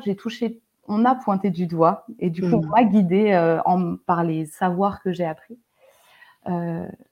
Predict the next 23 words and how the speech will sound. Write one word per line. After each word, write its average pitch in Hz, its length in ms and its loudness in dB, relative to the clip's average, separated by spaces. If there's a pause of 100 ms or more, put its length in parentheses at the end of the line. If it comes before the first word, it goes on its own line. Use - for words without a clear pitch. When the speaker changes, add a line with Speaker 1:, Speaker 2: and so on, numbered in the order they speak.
(200)
Speaker 1:
que, - 160 -6
heu, 156 400 -4
il 156 60 -8
y 160 60 0
avait 185 160 -2
quelque 180 280 -2
chose 220 240 -4
qui - 140 -20
se - 100 -20
passait 170 340 -2
au 220 80 2
niveau 180 260 0
du 165 160 -4
genre 202 280 0
et 185 80 -2
des 160 120 -4
stéréotypes 180 580 -6
de 165 180 -6
genre. 180 400 -8 (460)
Speaker 2:
Mmh 185 80 -8 (100)
mh. 185 40 0
Speaker 1:
Et 175 40 0 (160)
heu, 170 280 -4